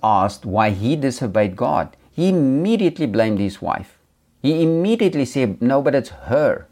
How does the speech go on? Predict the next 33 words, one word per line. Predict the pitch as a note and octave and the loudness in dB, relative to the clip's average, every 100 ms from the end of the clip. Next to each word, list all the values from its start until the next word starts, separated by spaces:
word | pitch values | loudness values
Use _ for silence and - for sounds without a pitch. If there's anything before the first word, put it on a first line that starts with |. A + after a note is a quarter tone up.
| _ _ _ | _ _ _
And | G2+ G2+ D#2+ | -4 -4 0
that's | A2+ D3+ - | -2 -2 -2
what | F3+ A2 | -4 0
you | G#2 A2 | 2 2
and | A#2 - | 2 0
I | E2+ G2 G#2 | 0 0 2
many | G#2 F#2 G#2+ | 0 0 -2
times | A#2 B2+ B2 G2 | -2 -2 -2 -4
do | G2 F2+ C#3 B2 G#2 A#2+ A#2+ - - - | -8 -4 0 0 0 -2 -6 -20 -20 -6
when | G2 A#2 A2+ F#2 | 0 2 2 0
we | G#2 G#2+ A2 G#2 _ _ | 2 2 0 -4 _ _
turn | - A2 G2 | -2 0 0
a | |
blind | E2+ F2 A#2+ D#3+ F#3 | -2 -2 0 0 -2
eye | - F2+ E2+ | -2 -2 -4
to | F2+ | -10
something. | - C2+ C#2+ - C#2+ - | -12 -10 -10 -10 -8 0
I'm | A2+ | 0
basically | F2+ G#2+ E3+ F3+ G3 F3+ C3+ _ _ | 2 0 0 -2 -4 -4 -6 _ _
pointing | - B2 A#2 G2+ | -2 0 0 -4
fingers | G2 G3+ F3 A#2 | 0 2 2 2
and | G#2+ | 0
I | |
say, | F#2+ G2+ | 0 0
"No, | F#2+ F#2 F#2+ | 2 2 0
it's | F2+ - | -2 -4
them." | A#2 A2+ C2+ - _ _ _ _ _ | -2 -2 -4 -14 _ _ _ _ _
No, | G2+ G#2 F3 A3+ G#2 B1+ E2 _ _ _ _ - | -4 0 0 2 0 -2 -14 _ _ _ _ -14
you | F2 F2+ A#2 B2+ C3 | -6 0 2 2 0
can | E3 B2 | 0 2
make | E2 D2 D2+ - | 2 0 -4 -6
a | |
difference. | A#2+ E3 - - - - | -2 -2 -2 -12 -12 -20